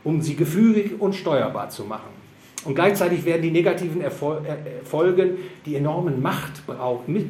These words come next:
die enormen Missbrauchsmöglichkeiten, die mit der Digitalisierung des Menschseins verbunden sind, kleingeredet, Kritik wird verächtlich gemacht,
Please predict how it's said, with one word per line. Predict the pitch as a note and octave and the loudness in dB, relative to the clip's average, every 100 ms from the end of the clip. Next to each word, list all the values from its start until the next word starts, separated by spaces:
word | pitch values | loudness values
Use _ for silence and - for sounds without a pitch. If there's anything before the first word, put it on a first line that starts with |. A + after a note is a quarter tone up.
| - - | -8 -10
die | D3 | -6
enormen | C3+ C#3+ F#3 D3 | -2 0 0 2
Missbrauchsmöglichkeiten, | C3+ - - G#2+ A2+ - - - B2+ C3+ B2+ - A#2+ B2+ E3+ E3+ - - - | 2 0 -2 -6 -6 -6 -12 -8 -6 -6 -6 -6 -4 -4 -6 -10 -12 -18 -8
die | D3+ | 0
mit | E3+ | 2
der | D#3+ C#3 | 2 -2
Digitalisierung | E3 E3 D#3+ D3 C#3+ D#3 F3 E3 | 0 -2 0 0 0 2 4 4
des | D3 - | 0 -2
Menschseins | C#3 G3 G3 C#3+ C#3+ D#3+ - | -2 -2 -2 -4 -4 -6 -6
verbunden | B2 E3 E3 | -2 0 0
sind, | C#3+ D3+ D3 | -2 -4 -2
kleingeredet, | C#3 D3 D3 C3+ C#3+ C#3+ C#3+ | -2 -2 0 0 2 0 -2
Kritik | - - D#3+ - | -6 -8 -6 -4
wird | C3+ | -6
verächtlich | C#3+ C#3 E3 - D3 - | -6 -8 -8 -10 -12 -6
gemacht, | C#3 C3+ C#3+ | -4 -2 -4